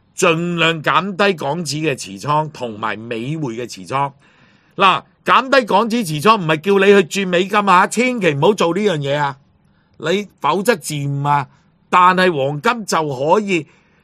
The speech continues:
hedge 到你而家嘅港元資產。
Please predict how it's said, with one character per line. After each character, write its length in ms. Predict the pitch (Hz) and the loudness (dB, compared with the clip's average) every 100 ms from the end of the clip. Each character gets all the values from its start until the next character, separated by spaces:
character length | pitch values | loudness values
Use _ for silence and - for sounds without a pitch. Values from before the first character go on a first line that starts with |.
| _ - | _ -4
hedge 640 | 196 - - 214 233 - - | -4 -4 -2 2 2 -2 -6
到 120 | 147 170 | 0 2
你 800 | 208 139 131 156 208 - 117 120 | 2 4 4 4 -2 -6 -14 -14
而 40 | - | 0
家 220 | 208 208 | 2 2
嘅 140 | 165 | 0
港 220 | - 139 170 | -4 -4 -4
元 120 | 104 | -8
資 200 | 107 156 | -8 -8
產。 280 | 110 85 | -6 -6